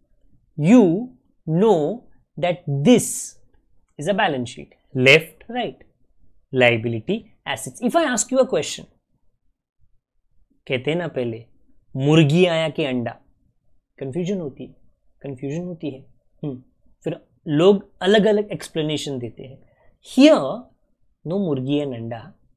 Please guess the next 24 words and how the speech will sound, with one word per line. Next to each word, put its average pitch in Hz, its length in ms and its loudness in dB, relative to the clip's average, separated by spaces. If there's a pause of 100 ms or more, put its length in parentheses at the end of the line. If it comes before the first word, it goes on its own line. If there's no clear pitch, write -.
please 131 260 -8
note। 180 160 -16 (680)
Here 254 140 4
the 269 120 2
question 185 360 -2
is, 202 80 -12 (960)
आपके 143 300 -8
ओपिनियन 156 500 -4
में 160 240 -8 (1040)
पहले 135 280 4
लायबिलिटी 185 600 -2
आती 196 280 -6
है 214 260 -12 (100)
कि - 60 -16
पहले 151 340 -6
एसेट? 151 340 -14 (720)
ज़्यादा 123 220 0
लंबा 131 300 -2
रामायण 135 460 -4
में 143 100 -10
खींचता 135 380 -6
नहीं 135 260 -10
हूँ। 165 160 -14 (840)
In 196 160 0